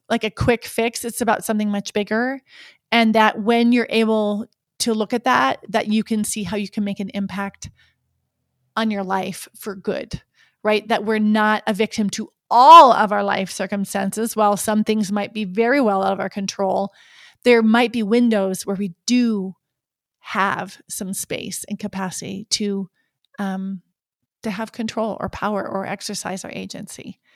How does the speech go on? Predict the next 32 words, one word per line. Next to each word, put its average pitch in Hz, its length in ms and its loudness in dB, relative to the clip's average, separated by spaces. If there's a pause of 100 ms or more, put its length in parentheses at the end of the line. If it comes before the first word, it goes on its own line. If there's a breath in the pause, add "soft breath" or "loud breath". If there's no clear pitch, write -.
(640 soft breath)
right? 208 220 -2
So 262 200 8
when 285 320 8
you 349 420 4
reflect 311 400 4
on 277 140 2
the 277 120 0
shifts 294 260 0
that 277 80 2
are - 20 0
going 262 240 2
on 254 120 2
with 233 140 2
you, 233 640 0 (1400)
I 214 60 4
want 294 160 4
you 427 60 -4
to - 60 -16
think 539 240 0
about 254 200 8
it. - 360 -6 (380)
Like, 240 160 -4
how 285 360 8
satisfied 233 880 2
are 240 180 4
you 214 400 2 (640)
with 240 180 2
the 269 100 4
direction 247 500 2
that 226 80 0
they're 226 100 -2
going? 269 500 -2